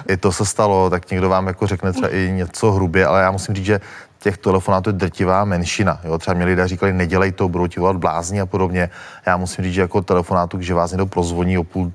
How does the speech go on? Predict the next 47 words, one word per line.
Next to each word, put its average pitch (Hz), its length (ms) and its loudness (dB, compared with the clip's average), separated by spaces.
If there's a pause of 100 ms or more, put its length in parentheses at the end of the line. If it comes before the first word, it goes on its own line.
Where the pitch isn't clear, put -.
třetí 95 340 -4
ráno, 87 480 2 (420)
tak - 180 -4
těch 90 160 -6
za 85 100 -2
ten 95 140 -2
rok 87 160 0
spočítáte 85 540 -4
na 82 100 0
prstech 87 340 -6
jedné 85 240 0
ruky. 80 220 -4
Opravdu 95 240 0
většinou 92 320 0
jsou 110 120 -2
to 104 100 2
lidi, 104 240 2 (240)
kteří 92 160 -6
jsou 117 120 2
v - 60 -6
těžké 110 300 0
situaci, 104 460 0
zoufalí, 98 720 0
nemohou 98 280 4
se 107 100 0
třeba 98 160 0
domluvit 95 260 2
roky 92 200 0
s - 80 -2
úřady, 92 340 0
potřebují 101 360 -2
fakt - 240 -4
pomoc, 92 360 0
někam 90 200 0
nasměřovat, 90 640 0 (380)
nebo 98 180 2
někde 95 260 2
prostě 98 340 -2
o, 113 100 2 (200)
o, 98 260 2
prokopnout 98 600 0
tu 107 100 -4
nějakou 98 300 2
zlu-, 98 360 4
zlovůli 104 500 4
nebo 110 200 4
nečinnost. 92 600 0